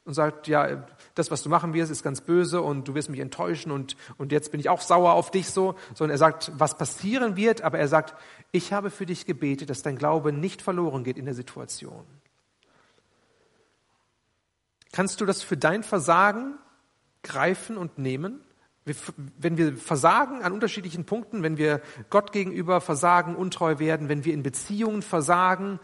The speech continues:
und, und was da hineinkommt, was nicht in Ordnung ist, wenn wir f-, vor uns selbst versagen, dann fühlen wir uns nicht gut, ja? Das ist immer eine ganz, äh, schlimme Geschichte für uns persönlich und, und wir wollen das loslassen.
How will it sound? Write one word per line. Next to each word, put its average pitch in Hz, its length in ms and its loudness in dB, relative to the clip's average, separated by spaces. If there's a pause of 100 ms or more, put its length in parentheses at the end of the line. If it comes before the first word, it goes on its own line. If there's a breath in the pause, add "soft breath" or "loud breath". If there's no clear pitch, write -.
(140)
und, 147 240 -2
und 147 320 -4
was 156 160 2
da 170 80 0
hineinkommt, 160 540 -2
was 160 160 -2
nicht 170 160 -8
in 151 60 -6
Ordnung 160 400 -4
ist, 156 200 -6 (320 loud breath)
wenn 165 200 2
wir 165 100 4
f-, - 260 -10 (140)
vor 180 180 -2
uns 139 180 -2
selbst 196 400 0
versagen, 180 840 0
dann 156 140 0
fühlen 202 260 -6
wir 185 80 -6
uns 170 220 -6
nicht 196 240 -6
gut, 147 400 -8
ja? 147 240 -2
Das 139 160 -10
ist 131 180 -10
immer 156 140 -4
eine 151 120 -4
ganz, 160 340 -6
äh, 147 420 -4 (400 loud breath)
schlimme 180 320 -4
Geschichte 143 440 -2
für 143 120 -6
uns 156 160 -6
persönlich 160 520 -4
und, 151 220 -8
und 135 160 -8
wir 135 140 -6
wollen 165 240 -2
das 156 240 -2
loslassen. 180 580 -4